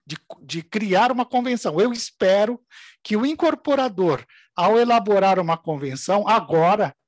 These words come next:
ele submeta ao crivo de advogados pra fazer algo não padronizado, pra fazer algo mais atualizado.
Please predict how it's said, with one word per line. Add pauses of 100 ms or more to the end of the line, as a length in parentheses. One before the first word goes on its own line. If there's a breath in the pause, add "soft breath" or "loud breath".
(540 soft breath)
ele
submeta
ao
crivo
de
advogados (760)
pra
fazer
algo
não
padronizado, (420 soft breath)
pra
fazer
algo (180 soft breath)
mais
atualizado.